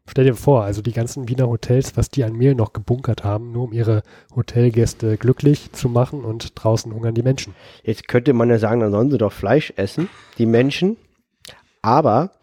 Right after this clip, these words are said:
Speaker 2: es gibt fleischlose Wochen. Und zwar August, September und Oktober gibt es pro, eine Woche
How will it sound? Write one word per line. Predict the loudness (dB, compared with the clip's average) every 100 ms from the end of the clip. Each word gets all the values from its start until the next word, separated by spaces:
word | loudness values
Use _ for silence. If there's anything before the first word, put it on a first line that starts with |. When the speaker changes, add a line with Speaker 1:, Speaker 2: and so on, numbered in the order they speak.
| -20 -20 _ _
Speaker 2:
es | -4 -2 0
gibt | -2 -2 -6
fleischlose | 0 0 0 -2 -2 0
Wochen. | -2 -4 -10 _ _ _ _
Und | -6
zwar | -2 0 0 0
August, | -2 0 0 -6 -10
September | -8 -4 0 2
und | 2 0
Oktober | -8 -6 -2 0 0 -2 _ _ -20 -20 -20 _ _ -20 -8
gibt | -8 -4
es | -6 -6 _ _
pro, | -12 -12 -4
eine | 2 2 4
Woche | 2 2 0